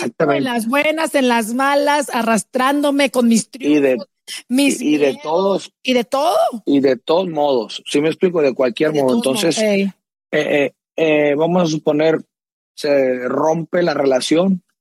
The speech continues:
Speaker 1: y, y esa amistad tan bonita que había en la pareja, de un de repente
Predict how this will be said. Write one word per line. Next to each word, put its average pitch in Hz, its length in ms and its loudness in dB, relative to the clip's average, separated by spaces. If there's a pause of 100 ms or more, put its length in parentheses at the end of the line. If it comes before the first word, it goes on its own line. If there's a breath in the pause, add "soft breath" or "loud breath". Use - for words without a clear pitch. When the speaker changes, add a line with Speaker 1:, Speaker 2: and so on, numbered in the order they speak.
(120)
Speaker 1:
y, 127 260 4
y 151 360 0
esa 226 420 0
amistad 180 420 2
tan 202 180 2
bonita 185 460 0
que 165 100 -2
había 165 360 2
en 147 80 0
la 135 100 0
pareja, 143 480 0 (480)
de 131 100 0
un 139 100 0
de 160 80 0
repente 151 480 -2